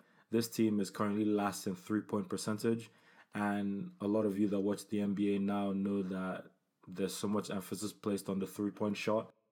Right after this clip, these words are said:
And if you have a team that can't shoot the ball very well, then you're just not gonna be a very good team. If you look at the best teams, Golden State, amazing three-point shooting. The Rockets, they go for volume. They're not very efficient, but they take so many threes.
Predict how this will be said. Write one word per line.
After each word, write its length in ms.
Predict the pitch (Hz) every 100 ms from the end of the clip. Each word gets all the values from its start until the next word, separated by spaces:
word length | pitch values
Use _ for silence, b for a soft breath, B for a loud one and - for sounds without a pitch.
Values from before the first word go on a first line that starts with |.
| _ -
And 120 | 101
if 120 | 92
you 60 | 113
have 120 | 110
a 60 | 104
team 240 | - 110
that 140 | 98 -
can't 240 | 107 101
shoot 260 | - 113 98
the 80 | 92
ball 380 | 104 101 101
very 320 | 98 101 101 95
well, 400 | 104 98 95 95 B B 107
then 140 | 92
you're 100 | 92
just 180 | 98 -
not 220 | 98 92
gonna 140 | 101 92
be 160 | 95
a 40 | 92
very 240 | 95 95
good 160 | 95 90
team. 360 | 104 98 95 - B B B
If 120 | 101
you 80 | 104
look 140 | 104 101
at 100 | 98
the 60 |
best 340 | 90 104 - -
teams, 440 | 104 98 95 92
Golden 380 | 101 104 104 101
State, 480 | - 104 98 98 - - -
amazing 400 | 98 104 95 98
three-point 380 | 104 95 104 98
shooting. 560 | - 101 101 98 98 -
The 140 | 110 101
Rockets, 640 | 104 101 104 95 - -
they 200 | - 104
go 160 | 95 107
for 160 | - 92
volume. 480 | 98 104 101 101
They're 120 | 98 98
not 120 | 98
very 220 | 104 98
efficient, 400 | 92 104 - 98
but 160 | 95 92
they 220 | 98 95
take 280 | - 101 -
so 160 | 107
many 220 | 98 98
threes. 520 | 92 107 101 98 101